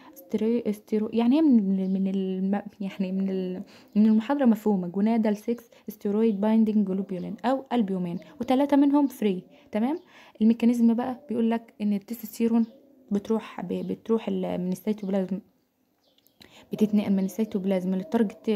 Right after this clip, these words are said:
تيشو، بتدخل بقى، بتدخل تمسك في الاول، بتمسك في الريسبتور، فبتكون ح-، في كومبلكس كده. تمام؟ ال-، الكومبلكس ده، ولا سوري، تاني، استنى يا شباب، اتلخبطت.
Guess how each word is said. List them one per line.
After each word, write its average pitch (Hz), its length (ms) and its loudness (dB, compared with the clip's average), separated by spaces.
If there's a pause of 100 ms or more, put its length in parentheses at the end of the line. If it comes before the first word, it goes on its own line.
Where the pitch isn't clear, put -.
(280)
تيشو، 277 280 -2 (240)
بتدخل 226 360 -2
بقى، - 240 -6 (580)
بتدخل 220 340 0
تمسك 233 280 0
في - 100 -8
الاول، 214 460 0
بتمسك 220 360 -4
في 226 260 -2
الريسبتور، 208 440 -4
فبتكون 233 480 0
ح-، 226 300 -4
في 233 220 -4
كومبلكس 208 500 0
كده. 190 260 -8 (160)
تمام؟ 262 340 0 (520)
ال-، 202 220 2 (520)
الكومبلكس 233 600 -2
ده، 269 220 -2 (640)
ولا 190 260 -6
سوري، 208 300 -6
تاني، 208 300 -4
استنى 208 240 -6
يا 208 60 0
شباب، 208 240 -4
اتلخبطت. 214 560 -10